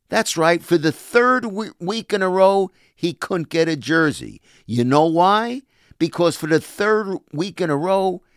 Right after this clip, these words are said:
he was inactive. They had Joe Flacco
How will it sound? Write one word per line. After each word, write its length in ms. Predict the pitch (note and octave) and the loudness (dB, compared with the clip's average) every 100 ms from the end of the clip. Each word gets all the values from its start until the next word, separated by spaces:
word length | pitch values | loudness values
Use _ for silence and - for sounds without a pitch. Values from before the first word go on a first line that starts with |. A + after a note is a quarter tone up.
| _ | _
he 240 | _ - F#3 | _ -8 -4
was 340 | F3+ F#3 C#3+ - _ | -2 -2 -4 -14 _
inactive. 1040 | E3+ F3 - - G3+ A3+ - - - - _ _ _ _ _ _ _ _ _ _ | 0 0 -2 0 0 0 -8 -16 -16 -20 _ _ _ _ _ _ _ _ _ _
They 160 | F3 D#3+ | 0 0
had 320 | F#3 F#3+ D3 | -2 -4 -2
Joe 260 | - G3 | -2 0
Flacco 800 | F3 - D#3 A3+ G#3 - F2 - | -2 -6 0 2 2 -4 -14 -16